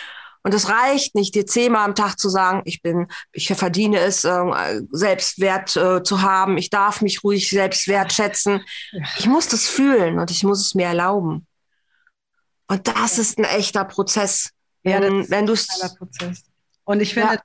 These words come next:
Speaker 2: es gefährlich, diese Aff-, also es sind ja Affirmationen, die
Speaker 1: Ja.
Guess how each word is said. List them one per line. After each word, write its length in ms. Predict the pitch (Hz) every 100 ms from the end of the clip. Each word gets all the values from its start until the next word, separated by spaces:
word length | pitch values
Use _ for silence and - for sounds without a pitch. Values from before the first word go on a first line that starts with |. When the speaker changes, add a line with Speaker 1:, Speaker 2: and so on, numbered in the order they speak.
| - -
Speaker 2:
es 120 | -
gefährlich, 540 | 202 208 202 190 190
diese 260 | 190 185 185
Aff-, 240 | 185 190 -
also 280 | - 190 180
es 120 | 170
sind 160 | 196 196
ja 100 | 180
Affirmationen, 800 | 185 190 180 - 214 247 294 - - - _
die 60 | 190
Speaker 1:
Ja. 260 | 202 190